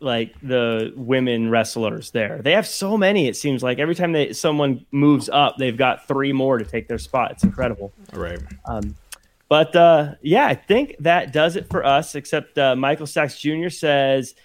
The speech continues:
Speaker 1: Justin Hurricane had a packed house tonight, eighteen thousand.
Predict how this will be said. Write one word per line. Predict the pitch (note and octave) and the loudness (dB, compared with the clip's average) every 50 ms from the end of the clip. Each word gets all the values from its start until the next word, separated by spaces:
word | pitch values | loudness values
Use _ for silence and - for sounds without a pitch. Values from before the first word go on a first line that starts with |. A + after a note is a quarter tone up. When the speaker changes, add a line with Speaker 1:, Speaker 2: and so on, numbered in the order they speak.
| _ _ _ _ _ | _ _ _ _ _
Speaker 1:
Justin | - - D#3 E3+ E3 - - F#3 D#3+ | 0 2 2 2 2 0 -4 -2 -2
Hurricane | B2 G#2 C#3 D#3+ E3+ E3 D3+ - D3 C3+ C3+ C#3+ C#3 | -2 0 2 2 4 2 2 0 -2 -2 0 -2 -2
had | B2+ B2+ B2+ B2 | -2 -2 0 0
a | B2 A#2+ A2+ | 0 0 -2
packed | A#2 - - C#3+ D3 C#3+ C#3+ - | -4 -4 -4 -4 -4 -4 -6 -6
house | - C3+ C3+ C#3+ D#3+ D3 - - - | -6 -6 -4 -4 -6 -10 -12 -20 -18
tonight, | - - D#3+ D#3 D#3 F3+ E3 - - C3+ | -12 -8 -6 -4 -4 -4 -4 -6 -6 -8
eighteen | C#3 C3+ - _ - D3 C#3 C3 A#2 | -8 -8 -8 _ -10 -8 -6 -6 -6
thousand. | - C3+ B2+ C3 C3+ C#3 C#3 E3+ F#3+ G#3+ | -4 -4 -2 -2 -2 -2 -2 -4 -6 -6